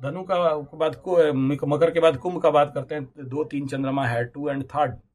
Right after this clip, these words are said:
power देता है, solid होता है, बढ़िया है, कोई बात नहीं है। आ, लेकिन धनु उतना ज्यादा गुड अप नहीं दिखाने वाला कुंभ का, मुझे नहीं दिख रहा है। किसी को मिल जाए ठीक है। मीन का बात करते हैं तो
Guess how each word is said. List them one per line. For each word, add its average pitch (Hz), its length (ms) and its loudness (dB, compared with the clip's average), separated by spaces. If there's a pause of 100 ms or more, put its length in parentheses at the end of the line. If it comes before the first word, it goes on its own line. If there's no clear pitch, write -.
(460)
power 185 260 -2
देता 123 260 -8
है, 117 100 -6
solid 175 320 2
होता 113 200 -4
है, 120 80 -2
बढ़िया 151 340 0
है, 101 120 -2
कोई 143 200 -12
बात 117 260 -12
नहीं 113 220 -16
है। 123 140 -14 (540)
आ, 123 120 -8
लेकिन 120 280 -6
धनु 117 220 -4
उतना 104 220 -8
ज्यादा 101 220 -4
गुड 101 200 -8
अप 98 180 -4
नहीं 139 140 -6
दिखाने 92 340 -8
वाला 92 200 -6
कुंभ 98 220 -12
का, - 140 -14
मुझे 180 260 -2
नहीं 120 180 0
दिख 98 180 -10
रहा 98 100 -2
है। 104 60 -4
किसी 127 240 -10
को 123 100 -8
मिल 139 180 -2
जाए 131 140 2
ठीक 123 220 -10
है। 104 120 -14 (300)
मीन 185 200 -4
का 165 120 0
बात 143 260 6
करते 127 240 -10
हैं 131 340 -2
तो 127 560 -8